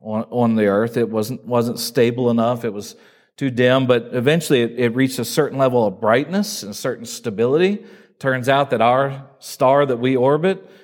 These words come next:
is one of the most stable stars in the entire universe. It's just sort of there doing its thing. Like, like, it's not that it's not changing, it is, but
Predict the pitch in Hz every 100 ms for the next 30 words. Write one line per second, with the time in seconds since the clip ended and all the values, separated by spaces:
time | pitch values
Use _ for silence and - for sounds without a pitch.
0 | _ 117 123 127 131 127 120 - - 139
1 | 131 139 165 160 156 - 147 139 165 180
2 | 113 110 107 127 120 135 143 139 - _
3 | _ _ 117 143 151 170 208 - - -
4 | _ _ _ - 120 117 139 127 117 107
5 | 139 156 127 123 135 117 - 135 143 175
6 | 180 - _ 113 107 110 110 107 - 113
7 | 110 - 131 - 143 113 110 123 123 -
8 | 135 143 107 101 110 135 113 107 110